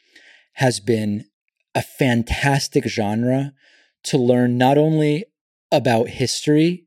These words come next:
but also about people and psychology. And very often when people say, "I don't really read, like, what can you recommend to me that might be interesting?" I'll, depending on, you know, knowing them to some degree,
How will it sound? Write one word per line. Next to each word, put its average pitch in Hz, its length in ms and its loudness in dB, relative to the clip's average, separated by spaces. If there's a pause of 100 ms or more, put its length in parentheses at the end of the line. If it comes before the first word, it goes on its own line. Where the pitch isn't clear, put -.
but 123 220 2
also 117 400 0
about 107 360 -6
people 123 420 -4
and 107 180 -8
psychology. 113 800 -4
And 113 260 -6
very 147 280 4
often 143 380 0
when 107 120 -6
people 113 280 -8
say, 107 460 -6 (380)
"I 196 200 2
don't 180 180 2
really 160 260 4
read, 123 460 2
like, 113 220 -2 (120)
what 156 300 0
can 170 160 0
you 143 140 2
recommend 117 540 0
to 117 80 -6
me 107 160 -4
that 104 140 -6
might 104 200 -8
be 101 120 -4
interesting?" 143 600 -8 (580)
I'll, 123 380 2
depending 170 460 2
on, 143 240 0
you 139 80 0
know, 110 100 -4
knowing 123 440 2
them 98 200 -6
to - 80 -12
some 117 180 -2
degree, 95 480 -6